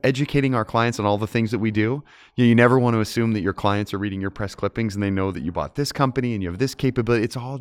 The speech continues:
our job to talk to them and let them know all the different services that we have, where we might add value. Uh, and that part's really, really fun.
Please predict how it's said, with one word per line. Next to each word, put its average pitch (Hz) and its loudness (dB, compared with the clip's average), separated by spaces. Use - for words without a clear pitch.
our 127 0
job 98 0
to 101 -2
talk 110 2
to 117 0
them 98 2
and 101 -4
let 117 4
them 113 4
know 107 6
all 98 6
the 95 -4
different 98 -2
services 95 -4
that 95 -6
we 95 -4
have, 95 -2
where 98 -2
we 92 -2
might 90 -6
add 92 -4
value. 95 -2
Uh, 92 2
and 101 2
that 117 2
part's 107 -6
really, 101 2
really 90 0
fun. 80 -10